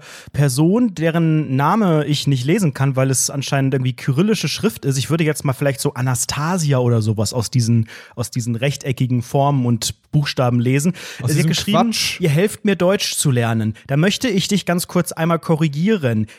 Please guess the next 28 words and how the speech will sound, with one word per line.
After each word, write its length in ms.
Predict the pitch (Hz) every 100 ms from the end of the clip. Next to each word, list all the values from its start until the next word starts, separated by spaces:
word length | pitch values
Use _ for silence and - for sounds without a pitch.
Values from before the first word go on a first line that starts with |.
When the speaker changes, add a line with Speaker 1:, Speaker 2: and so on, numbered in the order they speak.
| -
Speaker 1:
Ihr 180 | 139 -
tut 540 | - 254 311 - - -
mir 240 | 190 190
Deutsch 580 | 147 156 185 226 - -
helfen, 680 | 143 170 190 - 185 180 185 - _ _ _ _ _ -
lernen 680 | 151 170 165 117 101 113 - -
<laughs> 220 | _ - -
tun.“ 420 | 120 110 101 104 _ - - - - -
Äh, 400 | 147 135 131 127 120 _
ja, 140 | 202
schön, 440 | - 220 302 277 -
schön, 240 | 254 302
dass 180 | 214 -
wir, 160 | 180
dass 160 | 170 -
wir 80 | 156
helfen. 320 | 233 220 185
Ich 80 | 170
hab 100 | -
da 100 | 185
noch 100 | 160
gar 100 | 190
nicht 140 | 190
dran 100 | 175
gedacht, 300 | 143 190 -
dass 100 | 139
es 120 | 156
natürlich 600 | 147 - 233 247 190 214